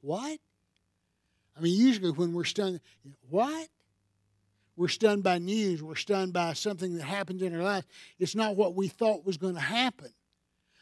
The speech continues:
This young man, what was he thinking when he said, "Tell me, how can I have eternal life?" I'll tell you what I think he was thinking. He was thinking Jesus would say, "Get more faithful to the synagogue.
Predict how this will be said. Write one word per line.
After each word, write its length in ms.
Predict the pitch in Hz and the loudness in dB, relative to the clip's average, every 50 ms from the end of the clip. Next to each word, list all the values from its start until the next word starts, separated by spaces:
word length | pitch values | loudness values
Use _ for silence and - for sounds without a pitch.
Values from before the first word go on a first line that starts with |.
| _ _ _ - | _ _ _ 2
This 260 | 175 240 277 247 - | 4 6 6 6 4
young 180 | 233 214 208 208 | 2 2 2 2
man, 200 | 208 196 180 - _ _ _ _ _ _ | 2 2 0 -2 _ _ _ _ _ _
what 240 | _ 214 247 240 233 | _ 6 6 6 6
was 180 | 254 269 269 214 | 6 6 6 6
he 120 | 247 247 208 | 4 2 2
thinking 560 | - - 262 302 339 320 - 240 190 165 147 | 2 4 6 6 6 6 4 0 -4 -2 0
when 140 | 165 196 190 | 0 2 2
he 80 | 196 185 | 2 0
said, 420 | - - 233 226 208 190 170 151 _ _ _ _ _ _ _ _ _ _ _ _ _ _ _ _ _ | 2 6 6 6 6 6 0 -6 _ _ _ _ _ _ _ _ _ _ _ _ _ _ _ _ _
"Tell 220 | - 226 262 285 269 | 4 6 6 8 8
me, 140 | 240 202 | 6 6
how 220 | 170 175 214 240 262 | 4 4 4 4 4
can 160 | - 262 247 | 2 2 2
I 100 | 226 220 | 2 2
have 200 | 220 233 233 220 | 2 2 2 0
eternal 320 | 220 185 - 233 240 233 | -2 -2 -2 -2 0 2
life?" 220 | 240 262 247 - 180 | 4 4 4 2 2
I'll 180 | 180 214 277 | 0 0 0
tell 180 | 311 - 277 262 | 2 4 4 6
you 120 | 233 208 | 6 6
what 120 | 190 196 190 | 6 6 4
I 140 | 196 262 294 | 4 2 2
think 220 | - 339 269 214 | 2 2 2 2
he 80 | 208 190 | 0 0
was 160 | 180 165 - | 0 -2 -2
thinking. 400 | 180 170 175 165 - 240 254 - _ _ _ _ _ _ _ _ _ _ _ _ _ _ _ _ _ _ _ _ _ _ | -4 -6 -6 -6 -8 -10 -12 -14 _ _ _ _ _ _ _ _ _ _ _ _ _ _ _ _ _ _ _ _ _ _
He 80 | 170 196 | -4 -2
was 100 | 202 196 | 0 2
thinking 240 | 233 240 226 208 170 | 4 4 4 2 2
Jesus 300 | 185 233 247 240 208 214 | 4 2 2 2 2 0
would 120 | 214 185 | 0 2
say, 180 | 185 240 233 220 | 4 4 4 6
"Get 220 | 202 233 226 196 | 6 6 6 6
more 200 | 220 233 240 226 | 4 2 2 2
faithful 380 | - - 240 247 247 - 240 220 | 2 2 2 2 2 0 -4 -4
to 100 | 220 233 | -2 -2
the 80 | 202 - | -2 0
synagogue. 560 | - 277 294 269 214 190 170 143 113 - | 0 0 0 0 2 0 0 0 -2 -6